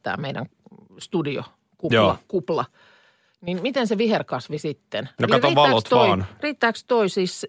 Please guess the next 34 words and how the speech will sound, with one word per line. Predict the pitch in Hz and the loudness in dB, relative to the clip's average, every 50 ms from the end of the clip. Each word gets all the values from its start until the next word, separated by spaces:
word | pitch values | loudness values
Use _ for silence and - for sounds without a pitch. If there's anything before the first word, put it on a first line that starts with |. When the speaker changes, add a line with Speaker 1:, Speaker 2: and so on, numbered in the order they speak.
| - | -8
Speaker 1:
sullahan | 165 - - 262 240 208 190 190 180 | -8 -6 -2 0 0 0 2 2 0
on | 190 196 | 0 -2
siellä, | - 214 196 175 170 165 - - | 0 0 0 0 0 -2 -2 -6
sähän | - - 190 175 175 180 | -8 -6 -4 -2 -2 -2
istut | 190 185 - - 165 | -4 -4 -6 -8 -8
siellä | - - 175 170 170 | -4 -2 -2 -2 -2
päivänvalolampun | 165 - 185 165 143 135 131 127 123 113 120 120 110 123 127 110 95 - - | 0 0 0 0 0 0 -2 -2 -2 0 0 0 -2 -2 -4 -6 -8 -6 -6
päällä. | - - - 57 - - | -6 -6 -6 -8 -6 -2
Speaker 2:
Aivan. | - 117 113 92 92 107 101 92 - _ _ - | 2 2 2 4 2 0 0 -2 -8 _ _ -8
Speaker 1:
Niin, | 175 156 156 160 151 - _ _ _ _ _ _ _ _ _ _ - 175 | -4 -2 -2 -2 -2 -4 _ _ _ _ _ _ _ _ _ _ -8 -6
niin | 180 170 165 - | -4 -4 -2 -2
olisiko | 180 190 - 123 | -2 0 0 2
Speaker 2:
En | |
mä | 131 - | 2 2
nyt | - 254 | 2 4
sen | - | 2
Speaker 1:
siitä | - - - 160 | 2 2 2 2
Speaker 2:
päällä | 156 131 104 90 87 - - | 2 2 2 2 0 -2 -2
istu. | 98 - - - - - - | -4 -4 -6 -6 -2 0 0
Speaker 1:
No. | 277 - - - - - | 0 0 0 -4 -6 -6
Speaker 2:
<laughs> | - 143 - - - 151 - - - - - - - - _ - 254 - _ _ _ - - | -6 -6 -6 -6 -8 -8 -8 -8 -10 -10 -10 -12 -20 -16 _ -12 -12 -12 _ _ _ -10 -4
Se | - 151 | -2 0
olisi | 147 117 104 101 | 0 2 2 2
jo | 92 | 2
vähän | 98 98 90 90 80 - - - - - - - - 240 - 269 208 - | 2 2 2 0 -2 -4 -10 -10 -10 -10 -12 -12 -14 -14 -12 -14 -10 -4
poutoa. | - 104 87 85 - - 76 - - - _ _ _ _ _ _ _ _ _ _ _ _ _ _ _ _ _ - | -2 0 0 -2 -2 -6 -10 -10 -12 -16 _ _ _ _ _ _ _ _ _ _ _ _ _ _ _ _ _ -8
Speaker 1:
Sinne, | - 170 165 | -6 -4 -4
minne | 160 160 156 151 143 - _ _ - | -2 -2 -2 -4 -4 -6 _ _ -2
päivä | 185 160 160 135 143 | -2 -2 0 0 -2
ei | 139 | -4
paista. | 135 - 156 147 135 107 165 | -2 -2 0 0 0 0 0
Speaker 2:
Nyt | - - | 0 0
se | 127 - | 0 2
paistaa. | - 127 123 104 - - - - | 4 4 4 4 2 -2 -4 -4